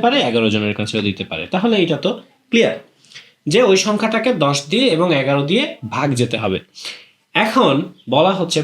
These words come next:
প্রবলেমটা যেখানে হচ্ছে যে একটা করে পাউরুটি দুইটা ক্ষেত্রেই বেঁচে যাবে। ঠিক আছে, so আমরা ঝুড়িটা দেখি। ঝুড়িটার মধ্যে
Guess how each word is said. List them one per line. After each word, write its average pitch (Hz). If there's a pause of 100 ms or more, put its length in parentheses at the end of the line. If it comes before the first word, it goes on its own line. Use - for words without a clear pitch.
প্রবলেমটা 214
যেখানে 139
হচ্ছে 113 (200)
যে 127 (540)
একটা 208
করে 233 (140)
পাউরুটি 139 (180)
দুইটা 202 (100)
ক্ষেত্রেই 185 (420)
বেঁচে 160
যাবে। - (220)
ঠিক 220
আছে, 165 (380)
so - (100)
আমরা 208 (380)
ঝুড়িটা 208 (120)
দেখি। 127 (340)
ঝুড়িটার 208
মধ্যে 160